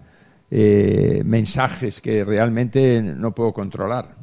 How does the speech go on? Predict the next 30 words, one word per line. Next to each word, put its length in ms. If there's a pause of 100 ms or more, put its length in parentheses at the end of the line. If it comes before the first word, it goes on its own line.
(480)
Yo 240
lo 160
que 100
sí 140
te 100
puedo 140
decir 240
es 120
que 60
están 240
poniendo 380
mucha 420
ilusión, 640 (440)
que 200
creemos 640
que 680
no 140
van 120
a 80
tener 280
ningún 400
problema 720 (120)
en 340
adquirir 460
esas, 640 (380)
eh, 880
intenciones 760
que 120
tenemos 380
nosotros 760